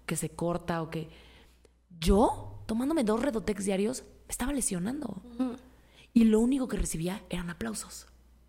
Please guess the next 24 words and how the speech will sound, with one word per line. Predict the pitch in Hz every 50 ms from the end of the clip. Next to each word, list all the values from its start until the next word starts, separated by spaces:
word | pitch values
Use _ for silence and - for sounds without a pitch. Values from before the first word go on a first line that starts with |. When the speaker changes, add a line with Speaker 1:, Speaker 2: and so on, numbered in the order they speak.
| _ _ _ _ _ _ _ _ _ _ _ _ _ _ _ _ -
Speaker 2:
Estamos | - 269 277 277 277
Speaker 1:
Está | 285 277 277
Speaker 2:
muy | 269
Speaker 1:
cabrón, | 370 359 330 302 277 254 254 247 262
Speaker 2:
trastornados. | 285 214 202 202 214 214 214 214 202 208 - 202 -
Sí, | - 247
está | 233 233 - 240
muy | 233 233
Speaker 1:
porque | 220 208 247 240
lo, | 240 254
Speaker 2:
cabrón. | 254 - 214 262
Speaker 1:
lo | 262 254
alimentas. | 254 233 220 240 285 359 403 - 247 185 170 - - - - - - - _ _ - - - -
Y | 240 190
yo | 190 254
entonces | 247 262 247 262
yo | 277 262
decía, | 247 - 254 247 220 208 - - - - - - -
"Puta, | - - - - - -
hoy | - 269 277
la | 285 262
gente | - - 247 233 - 220
me | 202 185
acepta. | 156 - - 214 214 - - - 175 170 -